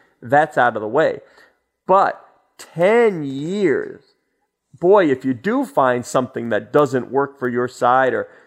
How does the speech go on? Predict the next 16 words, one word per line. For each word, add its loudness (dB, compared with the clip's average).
there 0
is -2
some -4
tweak -6
you -2
wish -8
you, -6
you're -2
done. 0
I -4
mean, -4
you're -2
committed -2
for -4
a -4
decade 0